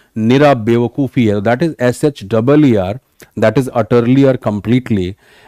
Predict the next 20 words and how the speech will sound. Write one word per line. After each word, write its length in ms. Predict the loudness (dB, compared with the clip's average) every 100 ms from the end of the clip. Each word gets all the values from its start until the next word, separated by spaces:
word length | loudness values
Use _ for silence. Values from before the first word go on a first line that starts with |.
| -4
And 160 | -2
here 220 | 2 2 2
the 100 | -2
shear 480 | -2 2 4 4
is 80 | 0
what? 240 | -2 -4 -6
It's 220 | -8 -8
verb। 420 | -2 2 2 0 -8 _ _ _ -6
जैसे 200 | -2 0
जब 200 | 0 -2
भेड़ 340 | 0 2 2
की 340 | 0 0 0 -2
खाल 360 | -2 2 2 2
से 140 | 0
आप 300 | 2 0 -2 -10
वूल 460 | -2 2 2 0 -4
उतारते 480 | -4 0 0 -2 -4
हैं, 120 | -4
that 240 | -2 -2
is 100 | -4